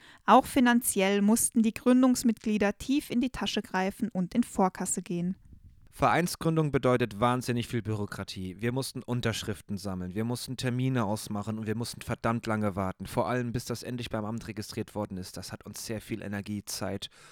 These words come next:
Speaker 2: und auch Wut gekostet. Und wenn man das erste Mal eine Veranstaltung macht, dann muss man auch natürlich in die eigene Tasche greifen. Aber die Spenden haben glücklicherweise wieder viel rausgeholt.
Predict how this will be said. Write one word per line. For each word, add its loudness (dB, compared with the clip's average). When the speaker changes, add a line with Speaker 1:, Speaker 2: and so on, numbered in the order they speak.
Speaker 2:
und -8
auch -8
Wut -2
gekostet. -6
Und 2
wenn 8
man 6
das 2
erste 0
Mal 2
eine -4
Veranstaltung 0
macht, -2
dann -2
muss -2
man -2
auch -4
natürlich 0
in 0
die 0
eigene 0
Tasche 0
greifen. -4
Aber 0
die -2
Spenden 0
haben -2
glücklicherweise -4
wieder -4
viel -2
rausgeholt. -4